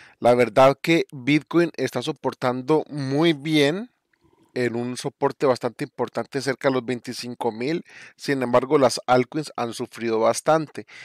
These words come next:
Y lo que pasa es que el mercado de las criptomonedas es un mercado de alto riesgo. Y los pocos que quedamos nosotros dentro de este mercado, la mayoría se pasa a Bitcoin para tratar de aguantar estas caídas. Es decir,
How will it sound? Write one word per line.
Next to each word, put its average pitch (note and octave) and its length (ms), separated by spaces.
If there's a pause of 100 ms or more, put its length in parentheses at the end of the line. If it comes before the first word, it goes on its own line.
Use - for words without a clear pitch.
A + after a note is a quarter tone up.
(180)
Y D3+ 100
lo D#3+ 100
que E3+ 140
pasa D3+ 380
es C#3 160
que D3 260 (680)
el B2+ 140
mercado B2 380
de D#3 60
las - 100
criptomonedas B2+ 720
es C3 180
un B2+ 140
mercado B2 480
de A2+ 120
alto G2+ 280
riesgo. B2 600 (160)
Y F3 160
los F3 240
pocos C3 580
que - 160
quedamos B2+ 540
nosotros A2+ 580
dentro C3 380
de B2 140
este A#2 180
mercado, D3+ 580 (440)
la D3+ 140
mayoría D3+ 540
se - 140
pasa B2 440
a C3 120
Bitcoin C#3 680 (140)
para C#3+ 400 (1400)
tratar A#2 380
de C3+ 80
aguantar A#2 500
estas A#2 300
caídas. A2 500
Es A#2 160
decir, E3+ 480